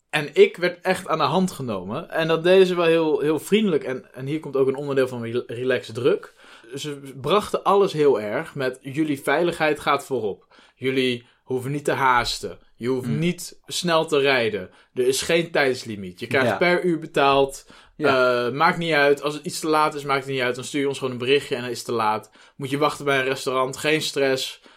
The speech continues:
Speaker 1: geen paniek, geen ruzies. Gewoon
Speaker 2: Ja.
Speaker 1: je ding blijven doen." Dus dat vond ik wel op zich, er was wel een s-, fijne sfeer.
Speaker 2: Ja, dat is fijn inderdaad.
Speaker 1: Eh, dat is bij jou misschien heel anders.
Speaker 2: De-, ja, dus die druk is nooit zo aangepraat, maar er is ook nooit gezegd, "Doe gewoon rustig aan," en, en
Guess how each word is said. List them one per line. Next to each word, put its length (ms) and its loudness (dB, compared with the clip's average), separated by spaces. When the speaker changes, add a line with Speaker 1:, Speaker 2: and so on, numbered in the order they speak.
Speaker 1:
geen 300 0
paniek, 380 0
geen 340 0
ruzies. 540 -6
Gewoon 440 0
Speaker 2:
Ja. 280 0
Speaker 1:
je 140 0
ding 180 8
blijven 300 -4
doen." 280 -12
Dus 240 -4
dat 200 0
vond 160 -6
ik 100 -2
wel 140 2
op 120 -2
zich, 240 4
er 100 -4
was 140 0
wel 160 -2
een 60 -8
s-, 220 -12
fijne 260 4
sfeer. 500 2
Speaker 2:
Ja, 340 0
dat 200 -2
is 100 -12
fijn 340 -8
inderdaad. 440 -14
Speaker 1:
Eh, 260 4
dat 160 2
is 140 -2
bij 140 4
jou 220 6
misschien 200 -8
heel 160 -4
anders. 600 -4
Speaker 2:
De-, 180 -6
ja, 180 4
dus 160 -2
die 120 -4
druk 280 2
is 140 -2
nooit 240 0
zo 100 0
aangepraat, 480 -2
maar 100 -2
er 80 2
is 160 2
ook 180 -2
nooit 200 -2
gezegd, 340 -2
"Doe 120 0
gewoon 200 -2
rustig 320 -4
aan," 420 0
en, 320 -6
en 320 -10